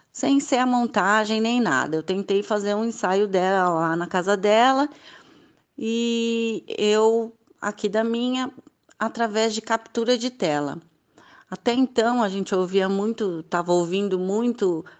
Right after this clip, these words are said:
falar sobre FaceTime, FaceTime, mas eu, particularmente, nunca tive iPhone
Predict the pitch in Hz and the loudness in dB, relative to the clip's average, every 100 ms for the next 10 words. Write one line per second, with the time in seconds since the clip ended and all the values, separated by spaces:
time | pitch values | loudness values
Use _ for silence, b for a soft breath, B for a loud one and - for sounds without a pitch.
0 | B - 160 165 165 160 - 160 156 - | B -4 -2 -2 -4 -6 -4 0 0 -4
1 | - - 196 220 202 180 - 165 170 - | -10 -2 0 2 0 -2 -2 -4 -4 -8
2 | - 190 202 214 185 B B B - 190 | -2 0 2 0 -4 B B B -8 -6
3 | 208 185 214 240 254 226 170 - _ b | -4 2 4 6 4 4 2 -2 _ b
4 | b b b b - 185 196 - 180 170 | b b b b -6 -4 -4 -4 -4 0
5 | 165 170 180 214 208 - 160 - - 190 | 0 0 0 -2 -4 -6 -8 -8 -6 -4
6 | 214 262 277 226 202 - 202 190 190 180 | -2 -2 -4 -4 -6 -4 -4 -2 0 0
7 | 175 170 165 - - 185 - 202 196 180 | 0 -2 -2 -4 -2 -4 -2 0 2 2
8 | 170 165 | -2 -4